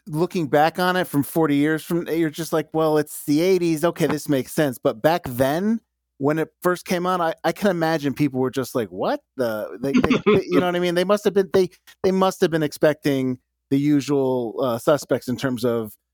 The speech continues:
Speaker 1: music beats and, and, and, you know, what the, what this type of movie would come. Okay, well, this is the type of score it's gonna be. But it's just, it, it, th-, thinking back and watching it, I'm perfectly okay with it. I like it a lot.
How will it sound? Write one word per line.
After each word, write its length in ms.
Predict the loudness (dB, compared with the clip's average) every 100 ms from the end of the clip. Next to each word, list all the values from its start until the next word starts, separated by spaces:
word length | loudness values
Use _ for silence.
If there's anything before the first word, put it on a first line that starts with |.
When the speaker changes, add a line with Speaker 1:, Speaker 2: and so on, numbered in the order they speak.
| -4
Speaker 1:
music 340 | -4 -2 -4
beats 280 | -2 -2 -2
and, 160 | -6 -4
and, 240 | -6 -8 -8
and, 240 | -10 -10 -12 -10
you 80 | -8
know, 280 | -6 -10 -14 _ _
what 160 | -8 -6
the, 60 | -6
what 240 | -4 -4
this 140 | -4 -2
type 180 | -2
of 60 | 0
movie 240 | -2 -2
would 180 | -4 -4
come. 240 | -4 -4 -2
Okay, 320 | -4 -4 -4
well, 120 | -4
this 180 | -6 -8
is 80 | -6
the 100 | -6
type 220 | -4 -6
of 80 | -8
score 240 | -6 -6
it's 100 | -4
gonna 200 | -6 -6
be. 320 | -4 -4 -4 -8 _ _ _
But 120 | -6
it's 220 | -6 -8 -10
just, 240 | -10 -8
it, 200 | -6 -6 -8 _
it, 180 | -6 -6 _ _ _ _ _ -16 -10
th-, 100 | -6 -6 -2
thinking 340 | -2 -2 -2
back 240 | 2 2 2
and 100 | 0
watching 340 | 0 0 0
it, 80 | 0
I'm 200 | 2 0 0
perfectly 460 | 2 2 2 2 2
okay 280 | 2 0 -2
with 140 | -2
it. 80 | -2
I 80 | 0
like 280 | 0 0 0
it 60 |
a 40 | 0
lot. 400 | 0 -2 -4